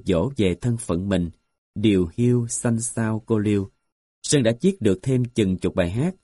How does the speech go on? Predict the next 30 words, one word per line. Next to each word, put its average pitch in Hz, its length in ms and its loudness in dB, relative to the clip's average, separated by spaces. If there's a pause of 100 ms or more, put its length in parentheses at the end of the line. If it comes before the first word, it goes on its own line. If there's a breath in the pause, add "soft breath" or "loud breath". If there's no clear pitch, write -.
(240)
nhưng 139 220 0
tự 90 200 2
thấy 165 160 0
mình 101 260 0
không 139 320 -4
thể 104 160 0
nào 98 260 0
sử 117 180 -2
dụng 98 280 0
tính 147 400 -2
từ 92 220 2
tuyệt 90 280 -2
diệu 90 380 0
như 120 200 2
nhà 98 360 0
phù 87 280 -2
thủy 87 400 -2
ngôn 117 340 -2
từ 90 300 0
họ 82 220 -4
Trịnh. 82 220 0 (720)
Giả 101 200 0
lại 87 160 0
các 143 140 -4
tập 117 200 -4
thể 95 220 0
mà 127 160 0
anh 104 260 -2
đang 107 200 0
phục 95 220 -4